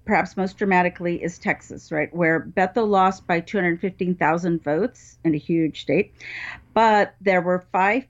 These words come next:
point five million, let me say it again, five point five million people of color, right, and of those, nearly four million of them were Latino, my fellow Mexican Americans for the most part,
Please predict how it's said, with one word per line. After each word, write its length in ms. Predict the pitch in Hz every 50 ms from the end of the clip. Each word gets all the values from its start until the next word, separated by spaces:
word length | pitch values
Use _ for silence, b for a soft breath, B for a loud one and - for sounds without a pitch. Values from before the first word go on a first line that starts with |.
| _
point 260 | - 302 277 285 277 - _
five 340 | 247 220 208 208 208 202 190
million, 880 | 190 190 196 202 196 196 196 190 170 151 - - 78 - - 170 170 - _ _ _ _ _ _ _ _ _ -
let 100 | 127 156
me 40 |
say 140 | 156 - 175
it 80 | 156 156
again, 300 | 143 147 - - 160 - _
five 400 | - 170 180 226 240 277 269 -
point 240 | - 240 233 233 -
five 320 | - 190 185 190 185 -
million 560 | - 190 190 196 196 214 220 196 175 156 175
people 380 | 175 - - 214 - 220 196 -
of 160 | - - -
color, 600 | - - - 277 254 220 190 143 92 123 175 - -
right, 260 | 165 175 165 - - -
and 280 | 185 185 185 185 175 - -
of 180 | 180 175 180
those, 540 | 196 202 180 175 175 170 175 190 208 - - _ b b b b
nearly 340 | 185 185 180 180 180 180 180
four 340 | - _ 220 220 233 240 240
million 400 | 220 180 165 165 165 160 156 160
of 140 | 151 -
them 280 | - 160 156 156 160 - -
were 160 | - 160 156
Latino, 640 | 151 151 160 - - 208 180 165 151 147 151 151 143 - -
my 140 | 151 147 165
fellow 280 | - 170 156 151 156
Mexican 440 | 156 156 143 - - 156 - 156 147
Americans 540 | 151 160 170 156 151 156 - 156 170 175 -
for 120 | - 160
the 100 | 160 165
most 320 | 160 160 160 143 - - -
part, 240 | 151 - - -